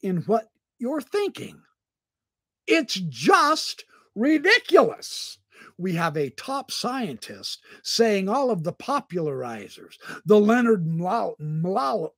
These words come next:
Malindow, I can't even pronounce his last name, I'm sorry.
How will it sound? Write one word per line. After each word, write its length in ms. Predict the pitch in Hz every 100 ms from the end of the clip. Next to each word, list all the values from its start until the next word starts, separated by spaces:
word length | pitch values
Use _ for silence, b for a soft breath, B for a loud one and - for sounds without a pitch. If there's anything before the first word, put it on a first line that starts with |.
| _ 170
Malindow, 1300 | 156 175 190 196 196 170 269 240 165 131 135 110 92
I 60 | 113
can't 240 | - 185
even 180 | 151 139
pronounce 420 | - 143 143 135
his 140 | 120 110
last 320 | 120 107 -
name, 220 | 120 104
I'm 100 | 104
sorry. 460 | 110 113 98 90